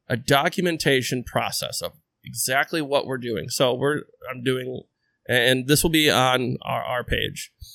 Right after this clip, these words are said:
um, and I've already posted a couple pictures on it.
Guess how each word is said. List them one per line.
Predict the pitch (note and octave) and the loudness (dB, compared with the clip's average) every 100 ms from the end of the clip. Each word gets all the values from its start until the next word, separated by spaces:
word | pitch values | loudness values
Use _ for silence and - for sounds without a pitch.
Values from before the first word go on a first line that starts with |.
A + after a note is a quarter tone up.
| - - | -20 -8
um, | A#2 A#2 A#2+ | -4 -2 -4
and | A#2+ | -6
I've | - - | -6 0
already | B2+ C#3+ | 2 4
posted | D3 C3 B2 | 2 2 0
a | |
couple | C3 B2 | -4 -2
pictures | - A#2+ A#2 A#2+ | 0 0 -2 -4
on | A#2+ A#2+ | -6 -6
it. | A#2+ | -8